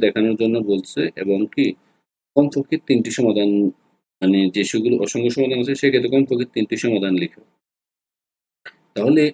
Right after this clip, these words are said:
আমরা প্রথম এক নম্বর সমীকরণ নিয়ে কাজ করব। আশা করি তোমরা বুঝছো। আমরা চেষ্টা করবো আজকে দুইটা নিয়ে কাজ করার জন্য, এবং পরবর্তী ভিডিওতে আমরা এখান থেকে আরো এই দুটি, এই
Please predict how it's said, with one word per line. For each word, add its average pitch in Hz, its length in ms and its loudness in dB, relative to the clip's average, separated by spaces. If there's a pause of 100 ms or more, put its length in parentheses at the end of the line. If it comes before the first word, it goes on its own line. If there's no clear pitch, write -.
আমরা 131 180 0 (120)
প্রথম 120 220 0 (140)
এক 98 140 0
নম্বর 117 240 0
সমীকরণ 113 440 0
নিয়ে 110 200 0
কাজ 110 100 0 (120)
করব। 98 180 -2 (220)
আশা 98 120 -6
করি 104 140 0
তোমরা 104 240 -2
বুঝছো। 95 360 -6
আমরা 151 220 0
চেষ্টা 156 280 -2
করবো 139 200 2
আজকে 127 220 -6
দুইটা 110 220 0
নিয়ে 113 180 0
কাজ 113 180 0
করার 104 260 -2
জন্য, 110 180 -2 (300)
এবং 98 140 -4 (340)
পরবর্তী 101 500 0 (560)
ভিডিওতে 104 400 0 (140)
আমরা 95 160 2 (120)
এখান 98 160 -4 (100)
থেকে 104 160 -4 (220)
আরো 92 160 -2 (120)
এই 92 140 4
দুটি, - 280 -8 (180)
এই 87 80 0